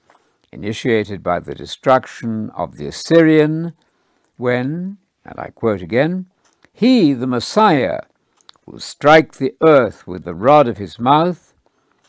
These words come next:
and with the breath of his lips he will slay the wicked one." The Hebrew word "rasha"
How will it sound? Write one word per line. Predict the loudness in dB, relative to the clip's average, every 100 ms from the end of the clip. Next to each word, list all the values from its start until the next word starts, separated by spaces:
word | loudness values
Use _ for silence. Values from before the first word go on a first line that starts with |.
| _ _ _
and | -14 -10
with | -10 -12
the | -16
breath | 2 4 4 2
of | -10 -12
his | -14 -6
lips | -2 -2 -6 -16 -18 -20 _ _ _ _ _
he | -8 -6
will | -6
slay | -8 -6 0 0 0 -6 -8
the | -8
wicked | -6 -6 -6 -10
one." | -8 -10 -12 -20 -20 _ _ _ _ _ _ _
The | -12
Hebrew | -8 -6 -6
word | -8 -10
"rasha" | -6 -4 -4 -4 -4 -4 -10